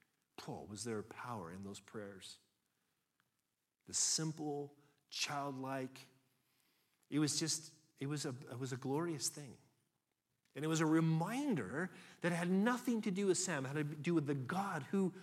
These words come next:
kn-, what, knew Sam as his son. And, and this is the thing. This is part of God's proactive patience with us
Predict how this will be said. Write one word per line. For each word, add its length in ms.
kn-, 200
what, 140
knew 280
Sam 360
as 200
his 100
son. 420
And, 200
and 80
this 140
is 80
the 80
thing. 180
This 120
is 100
part 240
of 60
God's 260
proactive 800
patience 540
with 280
us 220